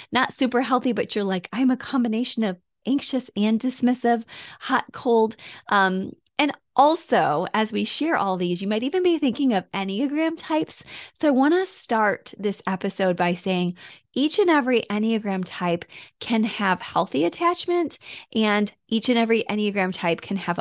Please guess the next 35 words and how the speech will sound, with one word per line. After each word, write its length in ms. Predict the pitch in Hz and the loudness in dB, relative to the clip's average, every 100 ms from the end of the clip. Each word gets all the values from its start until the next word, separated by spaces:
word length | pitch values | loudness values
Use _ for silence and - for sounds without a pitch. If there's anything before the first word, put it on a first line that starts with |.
| - | -4
unhealthy 560 | - 202 269 190 180 - | -2 2 2 0 -2 -4
attachment. 680 | 165 - - - - - - - - - | -6 -6 -8 -8 -12 -14 -18 -18 -20 -12
So 240 | - 214 | 0 2
it's 220 | - 208 220 | 4 2 2
like 200 | 214 226 | 0 2
we 140 | 214 | 0
work 480 | 175 180 226 277 - | 0 0 2 2 -2
up 220 | - 220 - - | 0 0 -2 -2
the 120 | 208 | 2
levels 400 | 190 180 190 180 | 2 2 0 -4
of 140 | 180 | -6
development 560 | 180 180 175 180 131 127 | -4 0 2 2 0 -2
and 80 | 175 | -2
health 400 | - 165 170 - - - - | 2 2 2 -2 -20 -14 -6
and 180 | 180 | -4
say, 220 | 180 170 - | 0 0 4
"Oh, 300 | 226 226 - | 4 4 2
you 140 | 202 196 | -2 -2
know, 160 | 185 | 0
the 120 | 170 170 | 0 -4
healthiest 600 | - 208 233 254 247 - | -4 -4 -2 0 0 -2
of 100 | 226 | -6
people, 520 | - 185 202 214 220 _ _ - | -6 -4 0 2 0 _ _ -10
whatever 480 | - - 190 190 | -8 -4 -2 0
their 140 | 185 180 | 2 0
type, 300 | - 175 175 | 0 -4 -2
probably 460 | 190 180 175 165 | -2 -2 0 -2
have 260 | 170 165 160 | -2 -2 -2
had 280 | - 165 165 | -4 -4 -4
some 200 | - 180 | -8 -8
secure 360 | - 170 180 | -8 -8 -4
attachment 460 | 151 - 147 - 170 | -4 -6 -8 -6 -4
in 100 | 180 | -2
their 160 | 196 202 | -2 -2
lives." 460 | 208 208 214 - | -2 -2 -2 -6